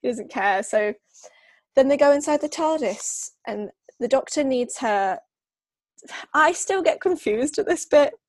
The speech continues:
So the Doctor goes on this big spiel about how everyone's had the same nightmare, that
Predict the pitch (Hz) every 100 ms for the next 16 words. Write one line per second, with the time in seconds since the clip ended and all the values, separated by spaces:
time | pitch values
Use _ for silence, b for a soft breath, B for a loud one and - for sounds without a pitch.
0 | B B B B B - - 277 339 -
1 | - 349 311 277 302 262 254 240 247 269
2 | 254 - - 240 226 208 185 - 214 185
3 | - 214 254 277 285 269 - 214 214 247
4 | - 247 247 269 226 208 - 170 123 110
5 | - _ _ _ _ _ _ - - 202
6 | 185